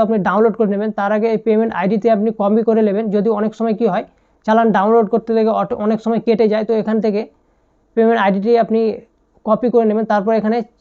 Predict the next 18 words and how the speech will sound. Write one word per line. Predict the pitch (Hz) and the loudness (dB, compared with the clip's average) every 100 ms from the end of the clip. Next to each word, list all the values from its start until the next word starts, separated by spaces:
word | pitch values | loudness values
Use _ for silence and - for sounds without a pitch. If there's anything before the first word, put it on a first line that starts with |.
| - 190 | -8 -4
ডাউনলোড | 196 220 214 | 2 2 2
চালানে | 220 220 226 | 2 2 0
ক্লিক | 220 220 220 | 0 -2 0
করলে | 208 226 | 0 0
এখানে | 202 220 | 0 -2
কিন্তু | 220 226 220 | 0 -2 -2
চালানটি | 208 220 226 202 | 0 2 0 0
ডাউনলোড | 196 220 208 | 2 2 4
হয়ে | 214 | 2
যাবে | 202 208 | 2 0
এবং | 214 214 185 _ | -2 -2 -6 _
পেজটি | 240 220 247 | 0 0 -2
কিন্তু | 233 233 202 | 0 0 0
অটোমেটিক | 226 226 226 170 | 0 2 2 2
ডিনাইড | 208 233 208 | 2 2 4
হয়ে | 226 214 | 4 2
যাবে | 202 - _ _ _ _ _ _ _ _ _ _ _ | 0 -4 _ _ _ _ _ _ _ _ _ _ _
বা | 196 | 0